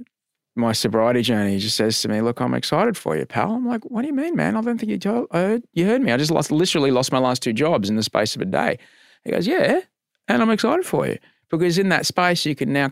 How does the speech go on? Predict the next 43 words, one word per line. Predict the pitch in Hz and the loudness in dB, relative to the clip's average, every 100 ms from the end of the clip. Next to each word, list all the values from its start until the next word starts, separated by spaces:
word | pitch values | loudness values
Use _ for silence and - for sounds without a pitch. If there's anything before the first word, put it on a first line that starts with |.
| - - | -6 -4
create | 131 160 220 | 0 0 0
something." | - - 107 117 | -2 -2 -2 -2
And | 110 113 - _ _ _ _ _ _ - | -2 -4 -8 _ _ _ _ _ _ -8
I | |
was | 165 165 | -6 -4
like, | 165 | -2
"Okay." | 220 - 98 147 214 _ _ _ _ _ _ _ - | -4 -2 -2 -2 -4 _ _ _ _ _ _ _ -2
And | 156 | 2
I | 156 | 2
kind | - 175 170 | 2 2 2
of | 156 - | 2 0
ha-, | 165 160 | 0 2
I | 160 | 2
had | 190 165 | 2 2
the | |
sads | - 127 131 151 - | 2 2 4 2 2
for | |
about | 127 127 117 | 2 4 2
a | |
breath | 95 98 127 - - _ _ _ _ _ _ | 0 0 0 -2 -10 _ _ _ _ _ _
and | 135 143 | -2 2
then | |
went, | 143 147 - _ - - | 2 0 -4 _ -20 -20
<sighs> | - _ - 262 | -20 _ -6 -2
"Well, | 180 - - - - - _ _ _ 131 139 | 0 -2 -6 -10 -14 -20 _ _ _ -2 0
if | 147 | 2
I'm | |
gonna | 135 127 | 2 2
get | 123 | 2
out | 120 113 | 2 2
of | |
this, | 131 120 180 - | 2 2 2 2
the | 143 | 2
only | 143 | 2
thing | 135 127 | 2 2
I'm | 127 | 2
gonna | 117 | 2
be | 117 | 2
able | 107 | 2
to | 98 | 2
do | 131 101 | 2 2
is | 107 - | 0 0
to, | 107 | 0